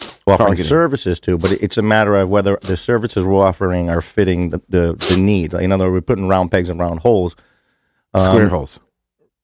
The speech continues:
Speaker 1: w-, right now we are, but our, you know, we, we're trying to put round,
Speaker 2: I see.
Speaker 1: you know, you know what I mean? So, in other words, when you're offering, uh, I've yet to come across a,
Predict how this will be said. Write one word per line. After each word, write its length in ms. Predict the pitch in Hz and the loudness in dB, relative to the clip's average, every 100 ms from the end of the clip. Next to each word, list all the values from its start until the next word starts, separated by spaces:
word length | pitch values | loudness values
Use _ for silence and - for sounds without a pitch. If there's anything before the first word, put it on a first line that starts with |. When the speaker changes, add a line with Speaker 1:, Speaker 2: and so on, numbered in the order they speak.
| _ _ _ | _ _ _
Speaker 1:
w-, 300 | 110 110 120 | -8 0 4
right 100 | 123 | 4
now 220 | 120 139 | 4 4
we 140 | 117 92 | 2 -2
are, 160 | 76 | -4
but 120 | 90 101 | -2 2
our, 140 | 104 | 2
you 100 | 107 | 0
know, 100 | 101 | 0
we, 180 | 95 110 | 0 0
we're 160 | 107 | 0
trying 340 | 92 131 123 95 | 0 0 0 -2
to 80 | 78 | -4
put 160 | 90 | -4
round, 240 | 90 90 98 | -2 0 0
Speaker 2:
I 60 | |
see. 140 | - 95 | 0 -2
Speaker 1:
you 40 | |
know, 80 | 92 | 0
you 120 | 90 | 0
know 40 | |
what 60 | 95 | 0
I 40 | |
mean? 180 | 92 101 - _ _ _ _ | 0 -4 -8 _ _ _ _
So, 320 | - 104 101 | 0 2 2
in 140 | 120 131 | 2 2
other 120 | 139 | 4
words, 240 | 123 104 | 2 0
when 240 | 131 95 107 | -4 -4 0
you're 220 | 113 123 | 2 2
offering, 440 | 123 120 107 101 | 0 0 0 0
uh, 200 | 95 92 - | 0 0 0
I've 160 | 113 | 0
yet 120 | 143 127 | 0 -2
to 60 | |
come 140 | - 104 | -4 -4
across 300 | - 104 | -2 -2
a, 100 | 98 | -2